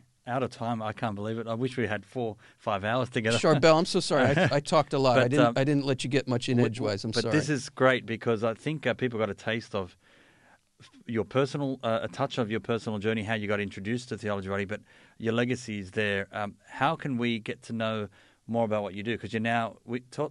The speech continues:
Speaker 1: tell us a bit about, uh, the website if wanna visit.
Speaker 2: Sure, sure.
Speaker 1: Um, and, and,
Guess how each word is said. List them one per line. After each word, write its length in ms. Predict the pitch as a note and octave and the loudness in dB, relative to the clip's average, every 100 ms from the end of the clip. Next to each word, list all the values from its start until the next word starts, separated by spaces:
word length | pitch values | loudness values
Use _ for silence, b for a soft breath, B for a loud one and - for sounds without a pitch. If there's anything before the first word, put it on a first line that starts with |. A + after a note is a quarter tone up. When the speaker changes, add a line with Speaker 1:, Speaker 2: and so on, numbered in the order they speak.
| - | -2
Speaker 1:
tell 160 | C#3 | -2
us 140 | B2+ B2+ | -2 -4
a 60 | |
bit 120 | A2+ | -4
about, 260 | A2+ A2 A2 - | -2 -2 -4 -4
uh, 140 | A2 | -6
the 140 | G#2+ | -2
website 440 | G#2 B2+ - C#3 C3 | -2 -2 0 -2 -2
if 120 | A2+ A#2+ | -8 -4
wanna 160 | A2 | -4
visit. 280 | G2 A2 A2+ | -4 -6 -6
Speaker 2:
Sure, 320 | - D3+ B2+ | -4 -2 -2
sure. 260 | - - A#2+ | -4 -4 -2
Speaker 1:
Um, 300 | G#2 G2+ G2 _ _ - | 0 -2 -4 _ _ -8
and, 240 | G#2 G#2 - | -4 -4 -4
and, 340 | G#2+ G2 G2 | -6 -6 -10